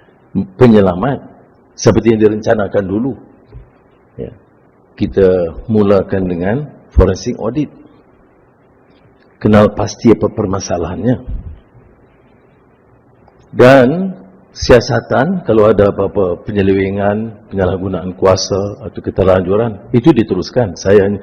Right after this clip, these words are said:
semak juga dua hari, tiga hari yang lalu, diteruskan. Itu bukan urusan kita, kita hanya minta siasatan, jadi semua agensi yang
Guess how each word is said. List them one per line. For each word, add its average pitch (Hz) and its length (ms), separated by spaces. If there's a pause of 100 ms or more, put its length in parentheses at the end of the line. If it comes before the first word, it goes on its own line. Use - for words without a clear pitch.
(220)
semak 104 400
juga 87 240
dua 90 240
hari, 80 160
tiga 85 160
hari 82 160
yang 82 80
lalu, 87 240 (880)
diteruskan. 107 720 (640)
Itu 110 160
bukan 101 240
urusan 98 400
kita, 123 240
kita 95 320
hanya 98 80
minta 92 320
siasatan, 92 640
jadi 120 160
semua 92 320
agensi 90 400
yang 82 80